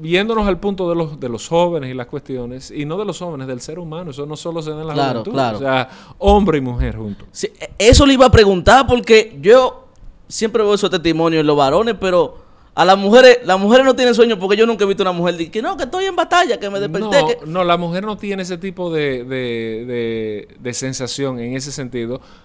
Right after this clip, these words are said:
Speaker 1: La mujer lidia con otros temas que son, eh, por ejemplo, cuando está en la ovulación, tiene una hipersexualidad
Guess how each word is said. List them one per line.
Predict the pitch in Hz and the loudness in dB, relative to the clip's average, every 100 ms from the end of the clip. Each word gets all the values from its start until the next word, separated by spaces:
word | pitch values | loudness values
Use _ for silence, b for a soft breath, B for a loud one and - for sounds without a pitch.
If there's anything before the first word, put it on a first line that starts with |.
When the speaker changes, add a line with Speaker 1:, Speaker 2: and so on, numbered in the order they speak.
| b _ | b _
Speaker 1:
La | 135 139 | -4 -2
mujer | 135 127 151 | -2 -4 -6
lidia | 156 170 202 | -6 -6 -6
con | 139 123 | -6 -8
otros | 127 143 131 | -8 -8 -8
temas | 127 139 160 | -10 -10 -10
que | 131 | -10
son, | - 123 123 131 104 85 | -8 -6 -6 -8 -14 -16
eh, | 123 | -14
por | 117 120 113 | -12 -8 -8
ejemplo, | 113 123 120 135 135 - b b b b b - - - | -8 -12 -8 -8 -8 -12 b b b b b -10 -10 -2
cuando | 135 131 | -2 0
está | 127 139 135 | -2 -2 -2
en | 135 | 0
la | 127 | -2
ovulación, | 123 120 - 131 139 151 - | -2 -6 -6 -10 -10 -12 -10
tiene | 127 131 | -8 -6
una | 131 131 | -4 -4
hipersexualidad | 131 127 123 113 123 117 113 135 | -4 -8 -10 -10 -8 -8 -8 -8